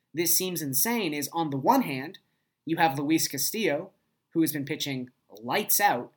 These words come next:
his past seven starts, as mentioned. And then on the other side, you have a Reds offense that everyone assumes is great, but because of injuries, they're missing Nick Castellanos, they're missing Mike Moustakas right now.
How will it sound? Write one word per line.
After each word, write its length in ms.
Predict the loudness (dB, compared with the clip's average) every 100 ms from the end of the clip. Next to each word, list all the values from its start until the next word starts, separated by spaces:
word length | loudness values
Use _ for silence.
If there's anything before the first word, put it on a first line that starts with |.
| -12
his 140 | -8
past 280 | -2 -2 0
seven 220 | -2 -2
starts, 380 | -2 0 0 -2 -4
as 220 | -6 -4
mentioned. 440 | -4 -4 -4 -6 -10 _ _ -10
And 100 | -4
then 120 | -2
on 80 | 0
the 160 | -2 0
other 240 | 2 2
side, 460 | 2 0 -2 -4 -10 _
you 140 | -8 -4
have 100 | -2
a 60 |
Reds 320 | 2 2 4
offense 580 | 4 4 2 -4 -4 -4
that 300 | -4 -6 -6 _
everyone 680 | 0 4 4 4 2 0 -4
assumes 720 | -6 -2 2 4 6 4 -2
is 240 | -6 -8 -10 _ _
great, 480 | -6 -2 -2 -4 -10 _ _ _ _ _ _
but 120 | -4 0
because 280 | 4 4
of 80 | 6
injuries, 500 | 4 4 4 2 2
they're 140 | 0 -2
missing 460 | -2 0 0 0
Nick 140 | -6 -2
Castellanos, 640 | -2 -2 -2 -4 -4 -4
they're 120 | -4
missing 360 | -2 -2 -2 -2
Mike 200 | -4 -6
Moustakas 580 | -6 0 0 0 -2 -4
right 200 | -6 -6
now. 280 | -10 -10